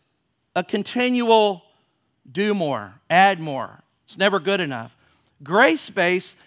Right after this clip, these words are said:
is I'm standing complete and free in the finished work of Christ, and what the change that I'm exhibiting in my life, the choices that I'm making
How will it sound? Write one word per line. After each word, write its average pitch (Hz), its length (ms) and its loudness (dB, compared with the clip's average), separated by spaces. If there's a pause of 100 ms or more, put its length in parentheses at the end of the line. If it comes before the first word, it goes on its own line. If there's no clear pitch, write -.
(160)
is 190 220 -2
I'm 208 160 2
standing 262 800 -4
complete 254 760 -6
and 202 220 -4
free 226 540 -6 (400)
in 185 100 -4
the 170 100 -4
finished 220 400 -4
work 180 280 -4
of 147 160 -18
Christ, 170 680 -2 (540)
and 196 380 2 (200)
what 240 340 4 (540)
the 190 100 -4
change 247 720 -4
that 214 140 2
I'm 202 220 2
exhibiting 214 580 -2
in 202 80 -6
my 190 100 0
life, 180 380 0
the 156 180 -4 (200)
choices 240 720 0
that 214 120 2
I'm 196 200 0
making 160 600 -6